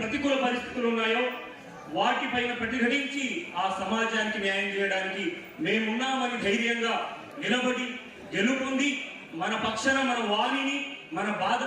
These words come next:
సాధకాలను వినిపించడానికి గెలుపొందినటువంటి పన్నెండు మంది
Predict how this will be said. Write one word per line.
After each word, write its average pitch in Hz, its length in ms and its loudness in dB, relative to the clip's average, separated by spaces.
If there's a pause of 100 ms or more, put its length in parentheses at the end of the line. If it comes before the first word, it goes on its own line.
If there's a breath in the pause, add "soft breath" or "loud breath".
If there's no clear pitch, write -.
(200)
సాధకాలను 220 600 0
వినిపించడానికి 233 960 0 (220)
గెలుపొందినటువంటి 202 800 0 (160)
పన్నెండు 269 380 4
మంది 254 320 2